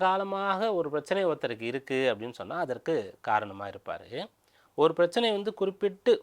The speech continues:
ஒரு அஞ்சாறு வருஷம், ஏழு வருஷம், ஏழரை வருஷத்துக்குள்ள முடியலன்னு சொன்னா, அது வந்து முப்பது ஆண்டுகளுக்கு கூட தொடரத்துக்கு வாய்ப்பு இருக்கிறது. ஏன்னா சனி வந்து ஒரு சுற்று முடித்து வருவதற்கு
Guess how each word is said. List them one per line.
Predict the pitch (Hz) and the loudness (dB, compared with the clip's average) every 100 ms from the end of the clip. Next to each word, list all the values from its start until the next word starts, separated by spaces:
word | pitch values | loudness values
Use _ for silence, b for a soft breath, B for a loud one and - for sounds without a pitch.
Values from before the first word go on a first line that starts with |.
| - | -2
ஒரு | 143 139 135 131 | 0 2 2 2
அஞ்சாறு | 127 135 131 123 | 0 0 2 2
வருஷம், | 123 - 196 156 | -2 -2 -4 -2
ஏழு | 135 123 | -2 -4
வருஷம், | 123 - 135 | -6 -4 -2
ஏழரை | 127 123 110 | 0 -2 -6
வருஷத்துக்குள்ள | - 175 143 151 156 147 | -4 -6 -4 -4 -2 -2
முடியலன்னு | 135 160 180 165 147 - | 0 2 2 2 -2 -8
சொன்னா, | 107 87 101 160 247 _ _ _ _ - 123 | -10 -10 -6 -6 -6 _ _ _ _ 2 4
அது | 156 | 4
வந்து | 165 190 202 | 4 0 -4
முப்பது | 175 - 208 214 | -4 -2 0 0
ஆண்டுகளுக்கு | 226 226 214 190 - | 0 -2 -2 -4 -8
கூட | 170 214 | -8 -4
தொடரத்துக்கு | 175 175 180 170 - 185 151 | -2 0 -2 -4 -8 2 4
வாய்ப்பு | 143 143 113 | 4 0 -8
இருக்கிறது. | 107 - 90 110 | -8 -10 -12 -6
ஏன்னா | 143 160 | -4 -2
சனி | 151 170 | -2 0
வந்து | 180 196 | 0 0
ஒரு | 147 135 | 0 -2
சுற்று | 165 160 196 156 | -6 -2 0 0
முடித்து | 156 185 170 135 | -2 -2 -2 0
வருவதற்கு | 156 160 151 - | 0 0 -2 -4